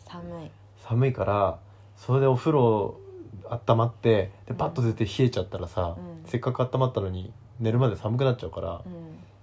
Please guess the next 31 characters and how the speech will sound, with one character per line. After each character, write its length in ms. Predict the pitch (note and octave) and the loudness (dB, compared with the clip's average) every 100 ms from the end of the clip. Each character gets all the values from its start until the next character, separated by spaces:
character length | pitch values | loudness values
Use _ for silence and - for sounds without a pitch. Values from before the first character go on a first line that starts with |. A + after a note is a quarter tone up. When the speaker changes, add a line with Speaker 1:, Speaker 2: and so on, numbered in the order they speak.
| - - | -20 -14
Speaker 2:
だ 60 | |
か 100 | A2+ G2 | -4 -4
ら 40 | |
そ 140 | F#2+ A#2+ | -2 -2
こ 120 | B2 | 2
が 120 | B2+ | 4
ね、 80 | B2 | 4
あ 100 | A#2 | 0
っ 80 | A2 | -4
た 100 | G#2+ | -6
か 120 | G#2 | -8
く 120 | - | -8
入 20 | |
れ 60 | G2 | -8
る 120 | G2 | -6
っ 20 | |
て 120 | G2 F#2 | -8 -8
い 20 | |
う 20 | |
の 140 | E2+ - - - - | -8 -12 -20 -20 -6
は 80 | F#2+ | -2
あ 20 | |
り 60 | |
が 100 | F#2 | -2
た 120 | F#2 - | -2 -4
い。 40 | |
Speaker 1:
あ 60 | E3+ | -8
り 120 | D#3+ | -12
が 120 | D#3 - | -14 -16
た 140 | - | -16
い。 160 | D3+ D3+ | -18 -18